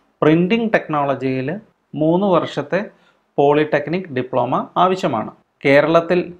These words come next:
പ്രിന്റിംഗ് ടെക്നോളജിയിൽ പോളിടെക്നിക് ഡിപ്ലോമ തരുന്ന ഏക കോളേജ് ഗവൺമെന്റ് പോളിടെക്നിക് കോളേജ്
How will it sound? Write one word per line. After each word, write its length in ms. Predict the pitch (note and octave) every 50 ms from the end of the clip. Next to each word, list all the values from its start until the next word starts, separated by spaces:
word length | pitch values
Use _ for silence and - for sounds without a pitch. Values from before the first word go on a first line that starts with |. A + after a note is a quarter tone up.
| _ -
പ്രിന്റിംഗ് 420 | D3 C#3 D3 D#3 D#3 G3 G#3 G#3 F3+
ടെക്നോളജിയിൽ 720 | F#3+ - - E3+ D#3+ D#3 D3+ D3+ D3+ D3 D3 D3 C#3+ C#3+ - _ _ _ _ _ _ _ _ _ _ _
പോളിടെക്നിക് 680 | - C#3 C#3+ D3+ D#3+ D#3+ F#3+ F3 F3+ F#3 F#3+ F3 E3 D3+
ഡിപ്ലോമ 380 | D3 - - D3+ D3 D3 D3+ D3+
തരുന്ന 480 | D3+ C#3 C3 C3 C3 C3+ C3+ C3+ - - _ _ _ _ _ _ _ _ _ _ _ -
ഏക 440 | C3+ C#3+ D#3+ F3 F#3+ G3+ F#3+ A3+ A3
കോളേജ് 600 | A3 - C#3 B2+ A#2+ A#2+ B2 B2 A#2+ C3+ C#3 C#3 C#3 _ _ _ _ _ _ _ _ _ -
ഗവൺമെന്റ് 580 | B2 C#3+ C#3+ C#3+ D3+ D#3 E3+ F3 F#3 F#3 G3
പോളിടെക്നിക് 640 | G3 - D3+ C#3+ C#3 C#3 C3+ D3 C#3+ - D#3 D#3 D3+
കോളേജ് 420 | - C3 B2+ B2+ B2+ B2+ C#3+ D3